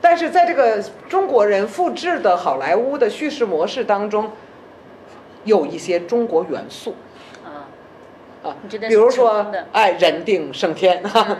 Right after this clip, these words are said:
Speaker 1: 比如说人定胜天，比如说太阳熄灭的时候，我们把地球开走，<laughs> 啊，这是，呃，科幻和好莱坞没有的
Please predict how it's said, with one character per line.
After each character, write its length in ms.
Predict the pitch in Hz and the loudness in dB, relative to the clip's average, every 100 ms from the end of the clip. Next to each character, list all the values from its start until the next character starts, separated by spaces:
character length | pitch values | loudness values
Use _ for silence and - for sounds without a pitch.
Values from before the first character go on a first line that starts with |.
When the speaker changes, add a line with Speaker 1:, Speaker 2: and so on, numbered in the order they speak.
| - - - - | -8 -16 -16 -4
Speaker 1:
比 80 | |
如 140 | 180 208 | 0 4
说 100 | 233 | 4
人 200 | 185 190 | 2 0
定 120 | 202 | -4
胜 220 | 196 175 | -2 -2
天， 220 | 180 202 | 0 -2
比 80 | 196 | -2
如 200 | 151 175 | -2 -2
说 280 | 208 214 196 | -2 0 0
太 180 | 196 196 | 2 0
阳 160 | 175 | 0
熄 240 | 196 - 226 | -4 -8 -4
灭 180 | 208 165 | -2 -2
的 60 | |
时 80 | 160 | 0
候， 60 | 160 | -2
我 40 | |
们 80 | 175 | 0
把 140 | 127 | -4
地 180 | - 196 | -4 -10
球 220 | - 156 | -6 -4
开 220 | 180 214 | -2 -2
走， 320 | 208 123 135 - - - - - - | -2 -2 -4 -8 -14 -20 -20 -20 -20
<laughs> 560 | - - - - - - | -20 -20 -20 -20 -18 -2
啊， 240 | 214 180 - - - - | 0 0 -8 -20 -18 -4
这 140 | 349 | -2
是， 540 | 349 294 233 208 202 170 - - | 2 4 4 4 0 -2 -12 -12
呃， 220 | - 190 180 | 2 4 4
科 200 | - - | 2 2
幻 260 | 330 202 - | 4 2 0
和 200 | - 190 | -2 -2
好 180 | - 165 | 0 0
莱 140 | 143 | 2
坞 400 | 185 214 226 214 - | 0 2 0 0 -4
没 280 | 185 208 226 | 0 2 4
有 200 | 160 135 | 2 2
的 400 | 165 160 156 | 0 2 -2